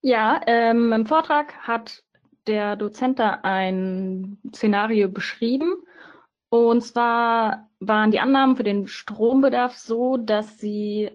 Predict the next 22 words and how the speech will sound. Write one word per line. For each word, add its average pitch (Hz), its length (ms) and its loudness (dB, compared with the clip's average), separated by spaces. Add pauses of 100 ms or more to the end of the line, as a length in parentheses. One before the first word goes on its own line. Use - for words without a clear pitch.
als 196 340 -6
konstant 214 480 -4
angenommen 254 640 4
werden 233 280 2
sollten 247 380 2
mit 220 140 2
einem 196 160 0
Wert 214 180 0
von 202 140 -8
fünfhundertfünfzig 202 720 -4
Terawattstunden. 262 680 0
Also 196 200 0
es 185 100 -10
ist 196 140 -8
ein 190 80 -2
Wert, 190 220 -2
glaub 196 120 0
ich, 190 80 -6
aus 180 120 -6
dem 185 100 -10
Jahr 185 120 -6
zweitausendachtzehn. 294 920 -4